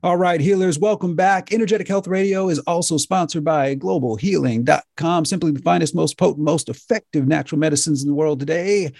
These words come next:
Feel the difference integrity and love for medicine making can make for you. Go to global healing dot com and enter promo code E H I to discover the medicine that God intended for us all. Well, as luck would have it, I have joining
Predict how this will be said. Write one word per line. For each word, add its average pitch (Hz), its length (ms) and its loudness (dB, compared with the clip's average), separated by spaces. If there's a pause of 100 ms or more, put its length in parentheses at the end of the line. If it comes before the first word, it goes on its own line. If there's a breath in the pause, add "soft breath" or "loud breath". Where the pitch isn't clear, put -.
(220 loud breath)
Feel 226 240 2
the 180 80 -2
difference 170 400 -4
integrity 147 720 0
and 156 220 0
love 151 260 0
for 160 80 -2
medicine 151 460 0
making 160 380 -2
can 98 280 -2
make 143 240 -4
for - 160 -8
you. 127 260 0
Go 151 140 4
to 151 60 0
global 165 240 0
healing 175 460 0
dot 170 200 2
com 175 320 0
and - 80 -4
enter 165 160 0
promo 170 320 0
code 160 400 -2
E 156 340 0
H 165 320 -2
I 175 460 0
to 151 80 -2
discover 156 600 0 (260 loud breath)
the - 80 -2
medicine 131 500 2
that 123 220 -2
God 131 420 0
intended 123 640 -2
for 110 320 2
us - 160 -2
all. 95 260 -2
Well, 139 260 2 (540 loud breath)
as 185 240 0
luck 160 320 -2
would 147 200 0
have 160 300 -2
it, 147 140 0
I 135 140 -2
have 135 280 0
joining 160 600 0